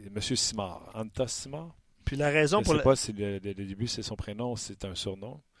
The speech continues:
Speaker 1: Euh, Monsieur Simard.
Speaker 2: La raison pour laquelle, euh,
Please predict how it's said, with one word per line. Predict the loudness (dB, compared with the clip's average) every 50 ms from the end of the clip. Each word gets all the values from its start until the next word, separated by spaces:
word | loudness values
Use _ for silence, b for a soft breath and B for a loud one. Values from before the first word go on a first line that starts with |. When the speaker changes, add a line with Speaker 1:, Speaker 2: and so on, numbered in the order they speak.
| B B B B B B B B _ -10
Speaker 1:
Euh, | -8 -6 -6 -6 -6 -8 -6
Monsieur | -6 -6 -4 -4
Simard. | -6 -6 -8 -12 -16 -18 -20 -20 -20 -14
Speaker 2:
La | -8 -6 -4 0
raison | 0 2 4 4 4 6
pour | 4 4
laquelle, | 2 2 2 2 2 2 2 2 2
euh, | 0 0 0 0 -2 -2 -2 -4 -4 -4 -6 -6 -6 -8 -8